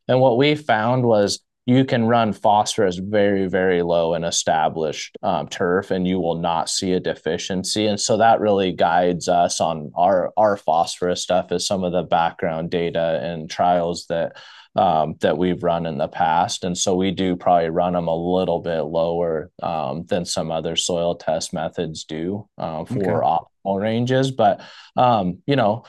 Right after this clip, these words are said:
Speaker 1: if you soil test, and we just did, uh, on Soil Lab, we just did, um, you know, is a starter fertilizer required if you are, um, if you're seeding, sodding, sprigging? You know, everybody says put, use a starter fertilizer. Well, if your phos-,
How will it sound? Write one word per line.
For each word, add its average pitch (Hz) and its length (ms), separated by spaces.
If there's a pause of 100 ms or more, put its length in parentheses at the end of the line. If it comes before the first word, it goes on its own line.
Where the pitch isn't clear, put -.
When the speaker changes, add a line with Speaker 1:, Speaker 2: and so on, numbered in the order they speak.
(220)
Speaker 1:
if 123 180
you 139 280
soil 123 440
test, 117 480
and 92 200
we 131 100
just 131 240
did, 113 200
uh, 101 220
on 101 220
Soil 110 320
Lab, 90 260
we 95 100
just 90 280
did, 92 200
um, 82 520 (220)
you 104 120
know, 85 200 (120)
is 113 180
a 101 80
starter 92 480
fertilizer 90 720
required 90 800
if 87 200
you 87 320
are, 82 540
um, 65 580
if 98 160
you're 87 200
seeding, 90 560
sodding, 87 580
sprigging? 87 800
You 95 80
know, 82 140
everybody 90 420
says 87 280
put, - 160
use 92 240
a 87 40
starter 87 480
fertilizer. 85 640
Well, 87 160
if - 120
your 104 100
phos-, 120 400